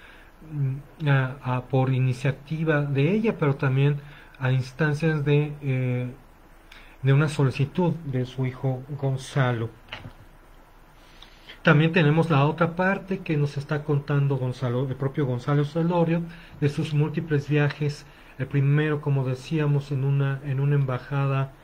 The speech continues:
gubernamental hacia la isla, y las otras ocasiones en que estuvo en la isla de Cuba, primero para dictar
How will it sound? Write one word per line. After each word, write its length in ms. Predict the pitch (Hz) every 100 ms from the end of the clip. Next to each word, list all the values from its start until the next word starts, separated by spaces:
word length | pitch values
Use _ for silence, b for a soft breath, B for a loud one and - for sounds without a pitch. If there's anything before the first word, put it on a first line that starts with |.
| B B -
gubernamental 1000 | 139 139 135 139 135 139 143 - 160 160 135
hacia 280 | 127 127
la 200 | 120 135 175
isla, 460 | 190 - 165 156 B B B -
y 100 | 143
las 240 | 147 143 - -
otras 500 | 143 143 147 143 - B B B - 139
ocasiones 680 | 135 127 143 135 151 147
en 100 | 139
que 120 | 131 127
estuvo 580 | - - 156 143 139 139 -
en 180 | 135 135
la 160 | 131
isla 320 | 131 135 143 139
de 140 | 139
Cuba, 480 | 139 156 143 147 147 B B -
primero 460 | 143 143 143 147 143
para 320 | 135 131 131
dictar 560 | 139 139 - 147 147